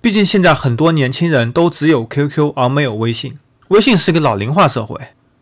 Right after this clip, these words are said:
其实前途并没有Q Q那么光明，而且涉及到办公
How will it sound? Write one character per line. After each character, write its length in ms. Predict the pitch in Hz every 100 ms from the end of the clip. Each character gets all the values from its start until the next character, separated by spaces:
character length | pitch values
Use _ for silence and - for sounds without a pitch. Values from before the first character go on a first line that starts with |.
| _ -
其 160 | -
实 120 | 226
前 200 | 233 190
途 140 | 196 208
并 220 | 185 247
没 100 | 156
有 140 | 139
Q 240 | 110 - 165
Q 100 | 170
那 80 | 170
么 100 | 113
光 220 | 139 160
明， 220 | 143 117 - _
而 40 | 208
且 240 | 165 - - -
涉 220 | - 233
及 120 | 151
到 160 | 165 143
办 300 | 220 185 135
公 300 | 180 208